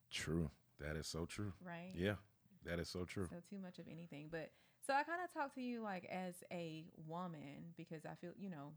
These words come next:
Speaker 2: boundaries, boundaries is really important, but creating balance.
Speaker 1: Mm-hmm.
Speaker 2: 'Cause as women also, we set the tone for, like, the house.
Speaker 1: Yeah. Peace.
Speaker 2: So they say, "Happy, happy wife, happy life."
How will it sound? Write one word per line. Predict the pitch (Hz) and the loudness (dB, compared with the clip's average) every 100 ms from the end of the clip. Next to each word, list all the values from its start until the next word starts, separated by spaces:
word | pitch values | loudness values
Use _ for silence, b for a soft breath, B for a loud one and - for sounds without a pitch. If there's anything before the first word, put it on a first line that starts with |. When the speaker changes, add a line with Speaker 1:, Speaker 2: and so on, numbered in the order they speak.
| - | -4
Speaker 2:
boundaries, | 170 175 165 160 - 165 | -2 -2 -6 -10 -14 4
boundaries | 208 277 277 214 | 8 8 6 2
is | 185 175 | -2 -2
really | 185 175 | 0 0
important, | 165 180 165 160 | -2 -2 -2 -2
but | 151 - | -6 -4
creating | 202 185 175 160 - | -2 0 0 -2 -2
balance. | 165 180 160 143 135 - - | 0 2 2 -2 -6 -10 -2
Speaker 1:
Mm-hmm. | 78 73 82 87 - | 0 4 4 2 0
Speaker 2:
'Cause | 220 202 | 0 2
as | 185 | 0
women | 202 240 214 | 0 2 0
also, | - 190 226 - 175 165 180 | 2 0 0 0 0 0 2
we | 240 | 0
set | 247 214 - | 2 0 0
the | 175 | -6
tone | - 208 220 170 156 170 170 - _ _ _ | -4 -4 -2 -2 -4 -8 -10 -16 _ _ _
for, | - 180 | -2 0
like, | 160 160 | 0 -2
the | 165 | -2
house. | 175 - - 180 - _ _ _ | 0 0 -4 -8 -16 _ _ _
Speaker 1:
Yeah. | 123 127 - - - | 12 12 10 -6 8
Peace. | 156 110 - | 12 12 10
Speaker 2:
So | - | 6
they | 185 196 | 6 4
say, | 202 220 | 2 2
"Happy, | 202 196 202 196 190 | 4 2 0 -4 -2
happy | 190 196 214 196 | -2 -4 -4 -4
wife, | 190 196 220 | -4 -6 -4
happy | 202 214 208 | -6 -4 -4
life." | 190 214 | -2 -4